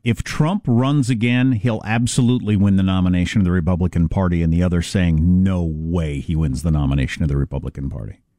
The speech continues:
<laughs> Which side of that are you on? I'm on the side of no way he doesn't get the nomination. The way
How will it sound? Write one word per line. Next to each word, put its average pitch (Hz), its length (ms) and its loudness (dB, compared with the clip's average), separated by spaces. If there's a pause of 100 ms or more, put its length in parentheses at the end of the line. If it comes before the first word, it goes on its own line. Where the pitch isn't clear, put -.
(140)
<laughs> - 840 -4
Which 143 160 0
side 160 340 0
of 120 200 0
that 110 180 0
are 104 80 0
you 98 260 2
on? 76 220 -2
I'm 160 220 0
on 156 160 2
the 117 80 0
side 113 320 -2
of 90 200 0 (220)
no 107 320 2
way 107 640 0
he 98 180 0
doesn't 90 520 -2
get 87 160 -4
the 85 80 0
nomination. 73 680 -4 (140)
The 117 140 4
way 135 680 0